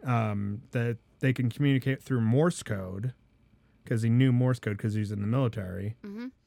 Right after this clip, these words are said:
Speaker 1: And so she would tap on him, um, and, you know, transmit messages, and he would nod and transmit messages back. And, you know, no one fucking believed her, and then they fucking just sent him off to, like, the circus to be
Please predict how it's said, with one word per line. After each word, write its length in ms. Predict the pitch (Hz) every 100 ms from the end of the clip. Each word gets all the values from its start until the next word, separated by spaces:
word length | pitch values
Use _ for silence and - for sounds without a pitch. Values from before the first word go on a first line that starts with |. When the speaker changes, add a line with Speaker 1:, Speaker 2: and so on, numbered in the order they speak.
| _ _ _ _
Speaker 1:
And 180 | 127 113
so 200 | - 117
she 160 | 101 135
would 160 | 110
tap 380 | - 196 196 196
on 220 | 113 101
him, 360 | 92 92 107 127 _ _ _ _ _ _ _ _ _ _ _ _ _ -
um, 580 | 113 104 92 90 90 90 _ _ _ _ _ _ _ _
and, 480 | 127 117 110 107 113
you 100 | 113
know, 200 | 104 104 - -
transmit 520 | - 127 117 120 117
messages, 720 | 113 120 - 117 117 117 -
and 140 | 110 110
he 120 | 117
would 140 | 117
nod 420 | 107 101 107 110
and 160 | 110 104 - _ _ -
transmit 360 | 110 110 113
messages 500 | 117 107 - 107 104
back. 380 | 104 101 104 - - _ _ _ _
And, 760 | - 131 127 117 113 110 110 - _
you 100 | 127
know, 160 | 117
no 200 | 113 127
one 200 | 147 143
fucking 340 | 131 147 135 120
believed 460 | 117 135 175 156
her, 160 | 117 101
and 160 | 107 110
then 160 | 113
they 120 | 113
fucking 300 | 110 131 120
just 160 | 117 113
sent 200 | 139 113
him 100 | 113
off 160 | 120 113
to, 60 |
like, 160 | 120 110
the 80 | 98
circus 540 | - 113 110 92 -
to 100 | -
be 320 | 107 104 104